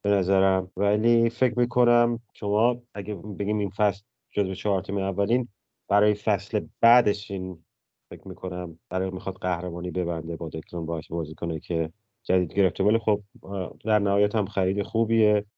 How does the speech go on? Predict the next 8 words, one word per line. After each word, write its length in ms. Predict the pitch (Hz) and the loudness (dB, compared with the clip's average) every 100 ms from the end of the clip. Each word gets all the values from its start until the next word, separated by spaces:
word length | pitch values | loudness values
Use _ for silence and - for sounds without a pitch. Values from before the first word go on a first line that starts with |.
| - | -2
ولی 680 | 101 104 107 107 110 110 101 _ - | 0 2 0 2 2 0 -4 _ 2
به 100 | 113 | 4
نظرم 640 | 107 92 110 117 104 82 _ - | 4 4 6 4 2 -6 _ 0
باید 260 | 110 101 | 0 2
یه 100 | 113 | -2
چیزی 220 | 117 120 | -2 -4
که 120 | - | -2
به 80 | 107 | -2